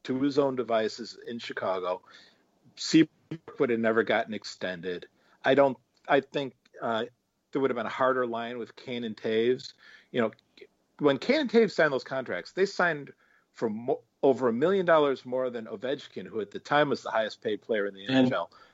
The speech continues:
Speaker 2: and a million dollars more than Malkin and Crosby.
Speaker 1: Right.
Speaker 2: Yeah.
Speaker 1: And there's no way you can tell me that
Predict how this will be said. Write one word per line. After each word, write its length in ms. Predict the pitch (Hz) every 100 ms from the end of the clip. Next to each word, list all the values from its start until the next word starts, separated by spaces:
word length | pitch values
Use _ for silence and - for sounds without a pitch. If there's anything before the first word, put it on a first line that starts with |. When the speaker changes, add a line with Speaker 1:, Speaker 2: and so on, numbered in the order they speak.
| _ 151
Speaker 2:
and 340 | 139 135 131 -
a 100 | 143
million 300 | 156 156 147
dollars 300 | 139 123 117
more 240 | 127 123
than 120 | 117
Malkin 320 | 110 107 113
and 80 | 98
Crosby. 460 | - 101 - - - _ _ _ _ _
Speaker 1:
Right. 340 | 139 123 95 - _ _ _ -
Speaker 2:
Yeah. 220 | - - _ _ _ -
Speaker 1:
And 340 | 151 143 117 _ _ _ _
there's 300 | 180 165 -
no 240 | 196 190
way 260 | 170 165 165
you 140 | 131
can 140 | - 131
tell 220 | - 135
me 120 | 110 95
that 200 | 90